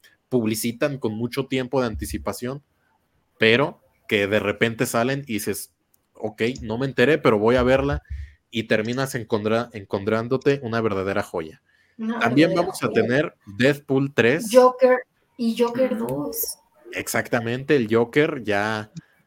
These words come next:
Speaker 1: ya lo
Speaker 3: Joker.
Speaker 1: mencionaba, eh, Folie à Deux, no sé cómo se pronuncia bien.
Speaker 3: <laughs>
Speaker 1: Eh,
Speaker 3: Sí,
Speaker 1: también
Speaker 3: medio francés.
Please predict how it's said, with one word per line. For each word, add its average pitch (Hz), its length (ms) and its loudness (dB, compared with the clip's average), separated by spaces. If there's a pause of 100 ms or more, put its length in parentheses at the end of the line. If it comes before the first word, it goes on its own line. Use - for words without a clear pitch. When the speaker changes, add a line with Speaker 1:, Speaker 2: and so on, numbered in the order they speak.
(140)
Speaker 1:
ya 104 80 -2
lo 117 60 0
Speaker 3:
Joker. 117 140 -2
Speaker 1:
mencionaba, 123 680 -2 (120)
eh, 104 220 0
Folie 113 440 -2
à 92 120 -6
Deux, - 680 -6
no 101 160 -14
sé - 120 -18
cómo 107 160 -6
se 107 120 -8
pronuncia 104 500 -4
bien. 123 220 0
Speaker 3:
<laughs> 117 520 -4 (540)
Speaker 1:
Eh, 113 300 4
Speaker 3:
Sí, - 60 -4
Speaker 1:
también 135 540 6
Speaker 3:
medio 107 260 0
francés. 110 480 -8